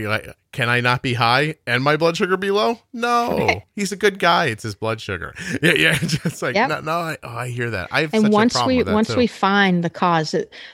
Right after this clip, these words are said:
Speaker 2: there's something called the, I think it's called the second fracture phenomenon, where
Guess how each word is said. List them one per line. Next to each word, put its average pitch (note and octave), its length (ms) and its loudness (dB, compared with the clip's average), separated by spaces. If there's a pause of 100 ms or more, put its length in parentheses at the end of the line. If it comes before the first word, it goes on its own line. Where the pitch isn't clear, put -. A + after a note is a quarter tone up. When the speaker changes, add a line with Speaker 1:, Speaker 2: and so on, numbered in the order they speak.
Speaker 2:
there's F#3 140 2
something A3 260 4
called G3+ 220 2
the, D#3 300 2 (180)
I - 40 -12
think G#3+ 160 -4
it's - 120 -12
called - 260 -8
the - 80 -12
second - 600 -2
fracture D#3+ 1200 0 (640)
phenomenon, E3+ 600 2
where D#3+ 280 4